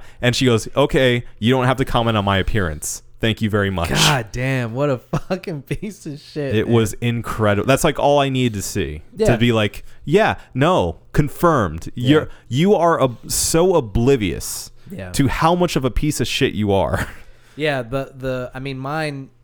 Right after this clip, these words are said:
Speaker 2: my awakening was the, the classic, uh, Torre interview
Speaker 1: Mm-hmm.
Speaker 2: where Torre asks him, um, "So, Robert, are you attracted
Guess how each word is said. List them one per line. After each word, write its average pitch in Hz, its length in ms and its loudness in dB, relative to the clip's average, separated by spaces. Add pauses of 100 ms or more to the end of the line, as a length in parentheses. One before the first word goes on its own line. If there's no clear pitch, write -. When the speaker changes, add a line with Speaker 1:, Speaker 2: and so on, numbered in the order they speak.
Speaker 2:
my 143 380 -4
awakening 127 680 -4
was 107 680 -8 (960)
the, 113 640 -6
the 117 100 -4
classic, 123 680 -10
uh, 104 240 -8
Torre 110 320 -8
interview 95 680 -12 (220)
Speaker 1:
Mm-hmm. 98 300 -2
Speaker 2:
where 101 100 -12
Torre 101 280 -12
asks 98 500 -14
him, 92 300 -20 (680)
um, 92 520 -16 (460)
"So, 104 340 -12
Robert, 101 500 -12 (840)
are 107 140 -12
you 113 560 -8
attracted 107 760 -12